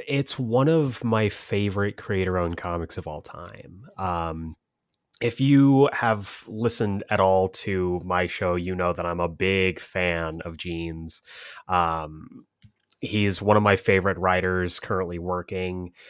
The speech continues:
and every, every, I've never read a book from him that I haven't immediately fallen in love with in one way or another. And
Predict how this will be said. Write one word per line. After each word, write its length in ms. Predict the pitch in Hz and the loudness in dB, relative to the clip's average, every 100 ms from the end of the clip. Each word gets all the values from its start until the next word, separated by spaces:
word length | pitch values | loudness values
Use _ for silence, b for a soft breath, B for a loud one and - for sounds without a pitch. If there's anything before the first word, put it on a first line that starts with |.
| B _ | B _
and 640 | 95 92 87 87 87 87 - _ _ _ _ _ _ _ 131 | 2 4 4 2 0 -4 -8 _ _ _ _ _ _ _ 2
every, 840 | 135 139 165 165 156 135 110 95 _ _ _ _ _ _ - | 2 4 4 6 6 6 4 0 _ _ _ _ _ _ 4
every, 320 | 143 170 120 - | 8 6 6 4
I've 180 | 120 135 | 6 8
never 320 | 165 160 160 | 6 8 6
read 440 | 120 117 107 95 - | 6 6 4 2 0
a 80 | 104 | 0
book 200 | 85 95 | 2 2
from 180 | - 92 | 2 0
him 160 | 90 87 | 0 0
that 120 | 85 | 0
I 60 | 82 | 2
haven't 280 | 87 90 | 2 0
immediately 520 | 98 87 87 92 85 87 | -2 -2 0 -2 -4 -4
fallen 340 | - 87 87 | -2 0 0
in 100 | 85 | 0
love 200 | 85 80 | 0 0
with 220 | 95 90 | -2 -2
in 120 | 95 87 | -4 -2
one 180 | 87 | -2
way 160 | 87 87 | 0 -2
or 100 | 85 | -2
another. 460 | 82 87 95 104 - B B B - | -4 -4 -2 -4 -8 B B B 0
And 380 | 101 95 92 | 4 4 2